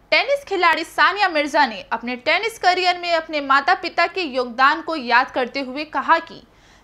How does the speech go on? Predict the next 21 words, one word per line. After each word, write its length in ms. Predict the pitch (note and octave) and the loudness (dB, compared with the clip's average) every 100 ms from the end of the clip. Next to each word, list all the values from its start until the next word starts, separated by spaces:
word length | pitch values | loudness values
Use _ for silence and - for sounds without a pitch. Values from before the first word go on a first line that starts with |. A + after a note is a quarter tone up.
| G#3+ | -10
जब 240 | G#3 B3 B3 | -2 -2 0
उन्होंने 380 | C#4+ F4+ F#4 G4+ | -2 -2 -2 -2
टेनिस 400 | F#4+ F#4 A#4 - | 0 0 -2 -6
खेलना 280 | G4+ G#4 | -4 -4
शुरू 320 | G#4+ D#4 F4 G4 | -4 -4 -4 -2
किया 260 | D#4+ C4 | 2 0
था, 360 | B3 A3+ G#3+ - | 2 -2 -4 -4
तो 60 | B3 | -2
लोगों 380 | C4 D#4+ G4 G#4 | 0 0 0 -2
ने 100 | G4+ | -4
उन 160 | E4+ | -6
पर 240 | E4+ G#4+ A4 | -4 -4 -2
ताने 400 | A4 C#4+ D#4 E4 | 2 2 2 -2
कसे 360 | B3+ A#3+ G#3 - | -6 -6 -10 -12
थे 140 | - _ _ - | -18 _ _ -4
और 140 | A3+ B3 | -2 -2
उनका 260 | B3 D4+ | 0 0
मजाक 420 | D4+ B3 B3+ C4 | 0 0 4 2
भी 200 | C4 F#4 | 2 -2
उड़ाया 380 | G4 D#4+ A#3+ G#3+ | 0 4 4 2
था। 400 | G#3+ - - - | -4 -8 -12 -10